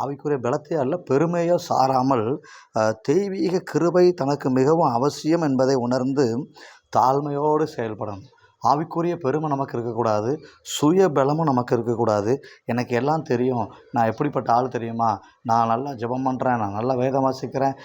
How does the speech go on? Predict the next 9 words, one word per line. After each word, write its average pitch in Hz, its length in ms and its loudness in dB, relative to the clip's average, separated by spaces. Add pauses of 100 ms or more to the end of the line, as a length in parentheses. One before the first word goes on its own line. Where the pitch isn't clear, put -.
(160)
என்னால 127 760 2 (180)
நான் 110 220 2
எப்படி 113 300 0
இருக்கேன்" 135 240 2
அப்படின்னு 127 260 -2
சொல்லிட்டு 120 440 -4 (280)
பெருமை 160 320 2
பாராட்டுறதுக்கு 127 600 0
ஒண்ணுமில்லை. 107 360 0